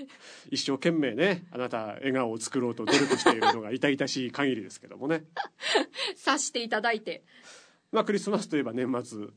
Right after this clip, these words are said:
Speaker 1: ということでもありますよと。
Speaker 2: そうですね。
Speaker 1: いうことでね。
Speaker 2: うん。
Speaker 1: だからって別に僕が三十一日にね、あの、某お寿司をね、五人前食べるとか、そういう話をするためにね、そっち行ったわけじゃなくて。
Speaker 2: お寿司は五人前食べるんですか？
Speaker 1: ええ、<laughs> そうなんですけどね。
Speaker 2: どうなりたいの？
Speaker 1: <laughs>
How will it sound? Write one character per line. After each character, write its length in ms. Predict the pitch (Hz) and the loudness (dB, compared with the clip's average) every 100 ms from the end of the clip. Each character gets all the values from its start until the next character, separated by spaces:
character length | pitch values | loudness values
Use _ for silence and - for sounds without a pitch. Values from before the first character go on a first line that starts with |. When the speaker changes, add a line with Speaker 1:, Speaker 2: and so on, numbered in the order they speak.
| _ - | _ -10
Speaker 1:
と 100 | 123 | -8
い 20 | |
う 40 | |
こ 80 | 113 | -6
と 80 | 123 | -6
で 80 | 110 | -6
も 80 | 98 | -8
あ 40 | |
り 60 | 107 | -10
ま 140 | 117 | -12
す 100 | - | -12
よ 80 | 95 | -18
と。 160 | - - | -18 -14
Speaker 2:
そ 220 | - 247 | -2 0
う 60 | 208 | 0
で 100 | 185 | -2
す 100 | 160 | -6
ね。 580 | 175 202 220 233 240 | -6 -2 0 0 0
Speaker 1:
い 20 | 240 | 0
う 20 | |
こ 80 | 226 | -4
と 100 | 101 | -8
で 80 | |
ね。 220 | 107 202 202 | -4 -4 -4
Speaker 2:
う 80 | 247 | 0
ん。 240 | 254 220 - | 0 0 -4
Speaker 1:
だ 120 | 196 | -2
か 60 | 233 | -2
ら 40 | |
っ 20 | |
て 80 | 190 | -2
別 200 | 139 143 | -6 -2
に 80 | 139 | -2
僕 180 | 160 160 | 0 0
が 140 | 127 | -4
三 260 | - 165 170 | -2 0 2
十 80 | |
一 160 | 123 127 | 0 -2
日 220 | 120 120 | -6 -6
に 100 | 113 | -4
ね、 140 | 127 196 | 0 0
あ 180 | 131 | 0
の、 260 | 113 107 104 | -6 -8 -10
某 320 | 120 139 127 123 | -4 -2 -2 -4
お 80 | |
寿 100 | 117 | -8
司 160 | 120 110 | -8 -8
を 80 | 101 | -4
ね、 160 | 175 | -2
五 160 | 160 131 | 0 0
人 160 | 127 120 | 0 -2
前 140 | 113 | -4
食 120 | 120 | -4
べ 40 | 127 | -4
る 80 | 117 | -6
と 80 | |
か、 60 | 110 | -6
そ 100 | 220 | 2
う 60 | 240 | 4
い 20 | |
う 40 | |
話 260 | 202 214 226 | 6 4 0
を 60 | |
す 140 | 180 160 | 0 -2
る 80 | 139 | 2
た 120 | 151 | 2
め 180 | 139 117 | 4 2
に 80 | |
ね、 80 | 160 | 0
そ 200 | 175 131 | -2 -6
っ 20 | |
ち 140 | - 131 | -6 -8
行 40 | |
っ 40 | 120 | -6
た 100 | 113 | -8
わ 60 | |
け 60 | 107 | -8
じ 60 | |
ゃ 40 | 101 | -12
な 100 | 107 | -16
く 80 | - | -14
て。 180 | 98 - | -16 -6
Speaker 2:
お 120 | 254 427 | 0 2
寿 60 | 480 | 4
司 120 | 494 | 8
は 100 | 494 | 8
五 140 | 285 | 8
人 160 | 269 285 | 8 8
前 120 | 277 | 6
食 140 | 254 247 | 6 4
べ 80 | |
る 80 | 247 | 4
ん 60 | 208 | 2
で 80 | 143 | 0
す 100 | 127 | 0
か？ 160 | 180 175 - | 2 0 2
Speaker 1:
え 20 | - | 0
え、 40 | - | 0
<laughs> 40 | |
そ 180 | - 208 | -2 2
う 20 | |
な 80 | 147 | 2
ん 80 | 107 | 0
で 40 | - | -8
す 60 | |
け 60 | - | 0
ど 80 | 392 | 4
ね。 60 | |
Speaker 2:
ど 60 | 523 | 6
う 20 | |
な 100 | 294 | 6
り 100 | 240 | 4
た 140 | 240 | 2
い 80 | 220 | 0
の？ 160 | 196 | 0
Speaker 1:
<laughs> 80 | 147 | -2